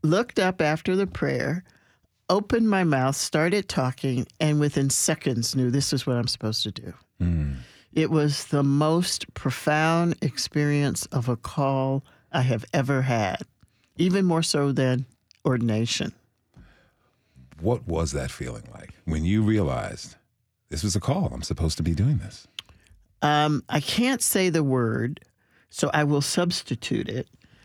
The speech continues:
Speaker 1: I thought and felt, "Oh, shoot."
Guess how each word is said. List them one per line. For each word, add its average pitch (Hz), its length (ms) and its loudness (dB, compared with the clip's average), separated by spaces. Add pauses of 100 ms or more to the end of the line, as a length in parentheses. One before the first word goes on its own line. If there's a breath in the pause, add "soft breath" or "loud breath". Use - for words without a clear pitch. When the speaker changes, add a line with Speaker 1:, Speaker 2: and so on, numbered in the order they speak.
(320 soft breath)
Speaker 1:
I 151 180 4
thought 170 520 0 (100)
and 143 240 2
felt, 110 360 0 (100)
"Oh, 139 120 2
shoot." - 540 -2